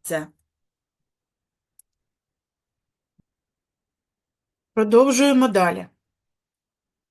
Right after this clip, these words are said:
Математика —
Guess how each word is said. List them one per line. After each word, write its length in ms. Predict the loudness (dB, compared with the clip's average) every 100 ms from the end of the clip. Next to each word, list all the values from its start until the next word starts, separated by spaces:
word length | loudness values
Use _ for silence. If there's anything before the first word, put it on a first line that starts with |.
| _ _ _ _ _ _ _ _ _ _ _ _ -6
Математика — 920 | -2 0 0 2 0 0 -4 -6 -10